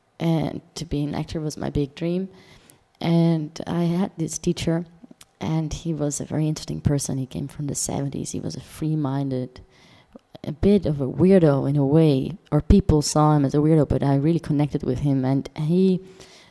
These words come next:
um, he showed us also his, his drawings, um, and he, he, he made drawings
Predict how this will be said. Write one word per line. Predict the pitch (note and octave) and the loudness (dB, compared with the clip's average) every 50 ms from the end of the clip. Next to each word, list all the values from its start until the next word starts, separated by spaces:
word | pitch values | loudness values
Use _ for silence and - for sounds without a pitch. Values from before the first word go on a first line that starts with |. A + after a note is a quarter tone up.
| _ _ _ | _ _ _
um, | E3+ E3 D#3+ D#3+ D#3+ D#3 D#3 D#3 D#3 D#3 D#3 D3+ D3+ - - _ _ _ _ _ _ _ _ - - _ _ - - _ | -4 -2 -2 0 0 0 0 -2 -2 -4 -6 -6 -8 -12 -16 _ _ _ _ _ _ _ _ -20 -20 _ _ -20 -20 _
he | - F#3+ F#3+ | -8 -6 -6
showed | - - - E3+ F3 F3+ | -4 -2 0 2 2 2
us | E3+ - | 2 0
also | D3+ D#3+ D#3+ - E3 | -2 -4 -4 -4 -6
his, | D#3 D#3 D3+ B2 - - - - | -4 -4 -4 -4 -4 -8 -10 -12
his | - D#3 E3 D3+ - | -8 -8 -6 -6 -8
drawings, | - - C3+ B2+ C3+ D3 E3+ F#3+ G#3+ A#3 A3+ - - - _ _ _ _ _ _ _ _ _ _ _ _ _ _ | -8 -8 -4 -2 -2 0 0 0 -2 -2 -4 -6 -8 -10 _ _ _ _ _ _ _ _ _ _ _ _ _ _
um, | E3 D#3 D#3 D#3+ D#3 D3+ D3+ D3 D3 D3 - - _ _ _ _ _ _ - | -6 -4 -2 -2 -2 -2 -4 -6 -6 -8 -10 -14 _ _ _ _ _ _ -8
and | - D3+ D3+ C#3+ C#3+ D#3+ E3+ E3+ - | -6 -4 -4 -4 -4 -6 -8 -10 -12
he, | - - - E3 D3+ - - | -12 -10 -8 -8 -8 -8 -8
he, | D3 C#3+ E3+ E3 D#3+ D#3 D#3 D3+ D3 - - _ _ _ _ _ _ _ _ _ _ | -6 -4 -2 -2 0 0 -2 -2 -4 -8 -14 _ _ _ _ _ _ _ _ _ _
he | - - F3+ | -8 -4 0
made | F3+ F#3 F3+ E3+ F3 | 2 2 2 0 0
drawings | - - D3+ D3 D#3+ F3 E3+ D#3 D#3 | -4 -6 -4 -2 -2 -2 -2 -4 -6